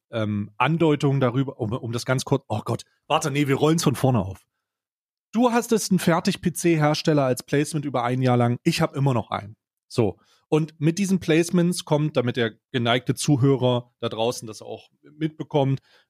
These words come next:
mit diesen Placements kommt natürlich auch Promotion und so weiter und man hat eigene Systeme, die man benutzt und so weiter und so fort.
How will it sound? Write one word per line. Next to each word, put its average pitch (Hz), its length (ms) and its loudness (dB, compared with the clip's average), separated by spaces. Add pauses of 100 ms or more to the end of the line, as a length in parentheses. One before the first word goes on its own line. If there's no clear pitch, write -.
(180)
mit 165 260 2
diesen 156 180 2
Placements 143 420 0
kommt 139 140 0
natürlich 123 360 -4
auch 110 160 -8
Promotion 147 560 0
und 131 120 -12
so 127 140 -4
weiter 127 400 2
und 120 100 -2
man 113 140 -4
hat 117 120 -4
eigene 135 360 2
Systeme, 117 520 -2
die 107 100 -8
man 107 180 -4
benutzt 123 520 -10
und 123 180 0
so 101 140 -4
weiter 101 260 -4
und 107 140 -8
so 110 100 -10
fort. 110 280 -12